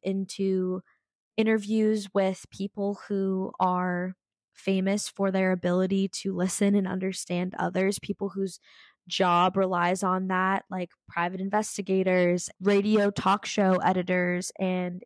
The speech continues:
interviewers, and people whose, whose jobs and careers and success have been centered around their ability to have empathy and hear other people and learn from them.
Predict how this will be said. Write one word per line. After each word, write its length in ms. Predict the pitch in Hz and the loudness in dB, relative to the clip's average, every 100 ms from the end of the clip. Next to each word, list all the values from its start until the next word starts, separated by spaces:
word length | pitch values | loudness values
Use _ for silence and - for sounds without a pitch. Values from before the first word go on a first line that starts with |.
| - | -6
interviewers, 920 | 233 240 202 208 196 185 180 180 - | -2 -2 0 2 4 4 2 0 -2
and 180 | 190 190 | -4 -4
people 400 | - 220 240 233 - | -4 -6 -2 -4 -4
whose, 400 | 220 208 202 180 - _ _ 202 | 0 0 0 -4 -14 _ _ 0
whose 200 | 214 185 | 0 0
jobs 420 | - 185 190 196 | 0 2 2 0
and 140 | 196 | -4
careers 640 | - 185 180 175 190 202 | -2 -2 0 2 2 2
and 160 | - 190 | -2 -4
success 720 | - - - 175 190 208 - - - - | -4 -8 -6 -2 0 -2 -8 -16 -20 -6
have 180 | 208 185 | -2 2
been 160 | 190 185 | 2 0
centered 420 | - 185 190 190 | 0 2 2 2
around 460 | 180 175 175 180 | 2 2 2 0
their 260 | 190 180 180 | 0 2 2
ability 540 | 175 175 180 185 208 | 2 2 0 0 -2
to 480 | 202 - 202 196 196 - - - | -4 -2 0 2 2 -2 -20 -2
have 240 | 185 190 | 0 0
empathy 640 | - 185 190 - 196 196 190 | 0 0 0 -2 0 2 2
and 140 | 190 | 0
hear 340 | 180 - 185 - | -2 -2 0 2
other 280 | 185 180 | 2 0
people 540 | - 185 190 - 185 - | -2 -4 -4 0 0 0
and 180 | 202 214 | 0 0
learn 180 | 269 | 0
from 220 | 247 190 190 | 0 -2 -2
them. 340 | 202 214 | -2 -4